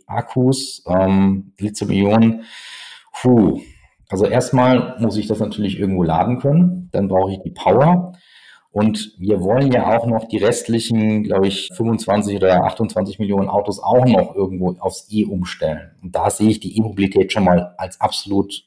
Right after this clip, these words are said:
also da geht kein Weg mehr zurück. Ja, also das wird jetzt durchgezogen, das läuft. In dieser Größe habe ich das gleiche Thema. Also ich habe da auch Anwendungsszenarien, der Fahrer fährt eben seine neun, zehn Stunden, muss irgendwo natürlich mal zwischentanken, aber der kann beim Tanken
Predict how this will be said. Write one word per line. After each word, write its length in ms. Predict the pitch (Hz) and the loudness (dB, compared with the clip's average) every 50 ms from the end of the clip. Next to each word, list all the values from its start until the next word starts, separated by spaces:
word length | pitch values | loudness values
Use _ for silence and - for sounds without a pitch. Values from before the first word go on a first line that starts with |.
| _ - | _ -20
also 160 | 85 87 87 - | -18 -18 -14 -8
da 120 | - 95 | -8 -6
geht 200 | - - 110 - | -4 -4 -4 0
kein 140 | - 107 98 | 2 2 2
Weg 160 | 101 98 - | 2 2 0
mehr 80 | 98 95 | -2 -2
zurück. 440 | - - 85 82 80 - _ _ _ _ _ | 0 -2 -2 -2 -4 -8 _ _ _ _ _
Ja, 160 | 90 98 120 - | -12 -10 -10 -10
also 140 | - - | -10 -10
das 220 | 92 - - - - | -10 -10 -10 -6 -6
wird 100 | - 98 | -6 -6
jetzt 220 | 98 92 - - | -6 -8 -4 -2
durchgezogen, 720 | 131 139 135 135 117 - - 123 123 120 127 127 120 - _ _ _ - - - - - - - - - _ - | 0 0 0 -2 -4 -4 -2 0 2 2 2 0 0 -4 _ _ _ -20 -20 -20 -20 -20 -20 -20 -20 -20 _ -2
das 240 | 95 95 95 - 98 | 0 0 0 0 2
läuft. 680 | 95 95 113 135 160 180 180 - - - - _ _ _ _ _ _ _ _ _ _ - | 2 4 4 6 4 4 2 0 -4 -10 -16 _ _ _ _ _ _ _ _ _ _ -6
In 220 | - 113 113 107 | -2 -2 0 0
dieser 320 | 110 120 143 139 135 120 110 | 0 0 0 2 2 2 0
Größe 480 | - 90 98 117 143 139 139 156 143 | 0 0 2 2 2 2 2 0 0
habe 160 | 127 120 107 113 | 0 0 -2 -2
ich 60 | - | -2
das 180 | 113 - - | -2 -4 -4
gleiche 340 | - 90 95 98 98 - 87 | 0 0 0 0 0 -2 -8
Thema. 460 | - - - 110 110 101 85 78 78 | -8 -4 0 0 2 2 2 2 2
Also 280 | - 87 87 92 85 - | 2 0 0 0 -2 -2
ich 120 | - - - | -4 -4 -4
habe 160 | 101 95 - | -4 -4 -2
da 120 | - - - | -4 -4 0
auch 260 | - 110 135 135 - | 0 0 0 0 0
Anwendungsszenarien, 920 | - 107 107 110 110 110 113 113 - - 101 101 101 101 101 104 101 101 92 | -2 -2 0 0 0 0 -2 -2 -2 -2 0 2 2 2 2 0 0 -2 -2
der 100 | 87 - | -4 -6
Fahrer 360 | - 98 98 104 98 92 90 | -4 0 0 0 2 0 -2
fährt 300 | - - 98 110 110 110 | -2 0 0 0 0 0
eben 180 | 87 104 107 92 | -2 -4 -4 0
seine 200 | 95 90 92 92 | 0 2 2 2
neun, 320 | 92 95 101 110 110 110 | 2 2 2 2 0 -2
zehn 240 | - 104 101 101 98 | -2 -4 -4 -4 -4
Stunden, 460 | - - 123 127 123 123 - 117 101 | -6 -4 -4 -4 -4 -4 -4 -4 -2
muss 340 | 107 120 117 - - - - | 0 0 -2 -2 -4 -4 0
irgendwo 380 | 120 123 127 127 117 107 110 | 2 2 4 4 2 2 2
natürlich 380 | 107 101 95 - - 101 95 92 | 2 0 0 0 -2 -4 -2 0
mal 180 | 98 90 87 - | 0 0 0 -2
zwischentanken, 1000 | - 120 117 - 131 127 123 - - - 101 117 139 - - 156 165 175 170 - _ _ | -2 -4 -2 -2 0 -2 -2 -2 -2 -2 0 0 0 0 0 0 0 0 -2 -8 _ _
aber 240 | - 95 98 104 101 | -4 -2 0 0 0
der 220 | - 92 87 87 87 | 0 -2 -4 -4 -4
kann 260 | - 104 107 113 107 | -2 -2 0 2 2
beim 220 | 101 95 92 92 | 2 2 0 0
Tanken 800 | - 98 101 113 113 - - 117 117 117 113 110 110 - - _ | 0 0 0 0 0 -2 -2 -2 0 2 0 0 -2 -6 -10 _